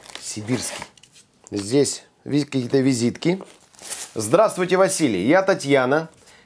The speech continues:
производитель пихтовой воды и пихтового масла. Компания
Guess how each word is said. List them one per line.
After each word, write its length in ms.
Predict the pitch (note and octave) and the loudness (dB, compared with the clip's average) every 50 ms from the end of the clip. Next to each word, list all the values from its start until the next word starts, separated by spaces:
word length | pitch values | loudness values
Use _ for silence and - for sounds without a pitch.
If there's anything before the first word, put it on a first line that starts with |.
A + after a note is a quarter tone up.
| _ _ | _ _
производитель 720 | C#3+ D3 D3+ D3+ C#3 D3+ D#3 - F#3 G#3+ F#3 G3 F#3 D#3 | 2 2 2 2 2 2 2 2 2 0 0 0 -2 0
пихтовой 540 | - F3 D#3 - - - F#3 F3+ E3 D#3+ D3+ | 0 0 -2 0 0 0 2 4 4 4 4
воды 340 | C#3 D3 D3 C#3+ D#3 G3+ G#3 | 4 2 2 2 0 -4 -4
и 180 | - F#3+ E3 | -4 -6 -6
пихтового 640 | C3 - C#3+ A#2+ - - E3 D#3+ D#3 D#3 D3 D3+ D3+ | -4 -4 -4 -6 -2 0 2 2 2 2 2 2 0
масла. 480 | D3 D3+ D3 A#2 - - - C2 - - _ _ _ _ - _ _ _ _ _ _ _ _ _ _ _ _ _ _ _ _ | 2 0 0 -2 -4 -6 -12 -14 -14 -16 _ _ _ _ -20 _ _ _ _ _ _ _ _ _ _ _ _ _ _ _ _
Компания 600 | - A2 B2 A#2 D#3+ D#3+ D#3+ D#3+ D3 C3 A2+ | -4 -2 0 2 2 2 4 2 0 0 -2